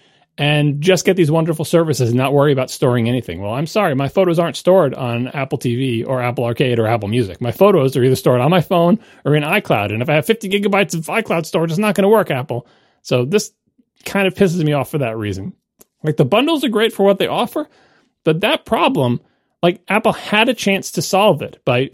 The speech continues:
finally having something that they can entice people to get over that hump of paying, because look at what a deal it is. People love bundles, sales, look how much I can save. The more you buy, the more you save. My God, I don't, I don't understand the iCloud sizes. It's, it's like,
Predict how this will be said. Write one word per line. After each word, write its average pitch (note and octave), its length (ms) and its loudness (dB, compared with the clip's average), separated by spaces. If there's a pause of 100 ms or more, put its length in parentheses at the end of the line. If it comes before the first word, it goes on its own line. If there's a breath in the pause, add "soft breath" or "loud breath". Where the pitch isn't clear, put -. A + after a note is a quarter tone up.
(100)
finally G3 480 4
having E3+ 260 0
something F3 300 0
that D#3 60 -2
they D#3+ 140 0
can D#3 120 2
entice E3 460 -2
people D3 320 -2
to B2+ 100 -4
get C3 220 4
over F3 180 2
that D#3+ 140 0
hump E3+ 200 0
of D3+ 140 -8
paying, F3+ 400 0
because A#2+ 220 -2
look B2 160 -2
at C#3 80 -8
what D#3 120 0
a E3 60 0
deal D3+ 360 2
it G#2 60 -4
is. G2+ 140 -12
People D3 240 -4
love E3 220 0
bundles, D3+ 440 0
sales, D#3+ 460 0
look C#3+ 100 -8
how F3 80 -2
much D#3+ 200 -2
I E3+ 40 -6
can E3 140 -4
save. D#3+ 480 0
The A#2+ 80 -4
more E3 220 2
you F3+ 100 2
buy, F3+ 280 2
the F3 100 -2
more F#3 120 0
you F3+ 140 0
save. D#3 400 -2 (800 soft breath)
My - 320 -20
God, - 240 -20
I D#3+ 60 -8
don't, F3+ 260 -2
I D3+ 80 0
don't G3 220 0
understand F3+ 720 2
the E3 80 -4
iCloud C#3 480 -4
sizes. G2 440 -10
It's, C3 200 -10
it's C#3 160 -6
like, C3 260 -2